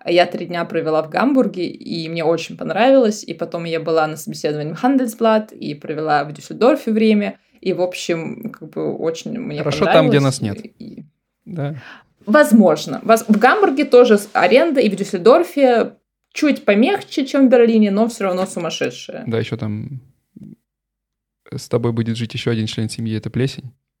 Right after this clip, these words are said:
Speaker 2: Э, вот. А еще, <laughs> э, интересно, в какое время года ты была в Гамбурге, потому что
Speaker 1: А,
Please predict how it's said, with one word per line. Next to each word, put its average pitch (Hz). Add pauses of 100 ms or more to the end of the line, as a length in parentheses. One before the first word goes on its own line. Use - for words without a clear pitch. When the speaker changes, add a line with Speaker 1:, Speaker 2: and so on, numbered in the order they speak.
(720)
Speaker 2:
Э, 113
вот. 110
А 113
еще, 113 (520)
<laughs> -
э, 120 (120)
интересно, 131
в -
какое -
время 131
года 120
ты 123
была 110
в 110
Гамбурге, 113 (120)
потому 117
что 117 (640)
Speaker 1:
А, 165